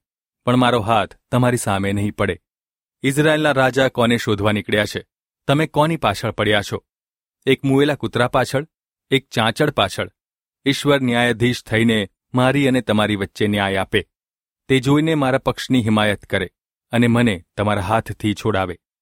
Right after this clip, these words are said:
દાઉદ એ શબ્દો શાઉલને કહી રહ્યો. ત્યારે શાઉલે કહ્યું, "મારા દીકરા દાઉદ, શું એ તારો અવાજ છે?" પછી શાઉલ પોક મૂકીને રડ્યો. તેણે દાઉદને કહ્યું, "મારા કરતાં તું વધારે ન્યાયી છે, કેમ કે તેં મને સારો બદલો આપ્યો છે,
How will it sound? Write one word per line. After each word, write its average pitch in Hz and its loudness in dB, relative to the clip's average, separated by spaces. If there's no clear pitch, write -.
દાઉદ 135 0
એ 131 2
શબ્દો 117 -2
શાઉલને 104 0
કહી 107 -4
રહ્યો. 101 -4
ત્યારે 147 2
શાઉલે 123 0
કહ્યું, 104 -2
"મારા 117 2
દીકરા 127 0
દાઉદ, 101 -2
શું 135 0
એ 123 0
તારો 117 2
અવાજ 95 0
છે?" 104 -6
પછી 127 0
શાઉલ 131 2
પોક 135 0
મૂકીને 110 -2
રડ્યો. 98 -2
તેણે 123 2
દાઉદને 123 0
કહ્યું, 101 -4
"મારા 127 2
કરતાં 131 -2
તું 123 0
વધારે 107 0
ન્યાયી 101 -2
છે, 101 -8
કેમ 120 0
કે 127 -2
તેં 131 0
મને 123 2
સારો 110 0
બદલો 101 -4
આપ્યો 101 -2
છે, 107 -8